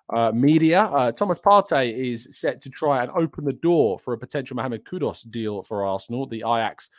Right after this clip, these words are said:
attacking midfielder has had a really good start to his World Cup, helping Ghana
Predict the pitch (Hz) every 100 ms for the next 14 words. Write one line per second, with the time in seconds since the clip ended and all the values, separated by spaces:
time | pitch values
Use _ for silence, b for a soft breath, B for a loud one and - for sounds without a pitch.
0 | b b 113 127 - 110 110 131 113 107
1 | 107 110 123 131 117 117 110 - 120 110
2 | 95 b b - 110 117 98 104 98 92
3 | 101 107 101 120 - 107 104 110 104 101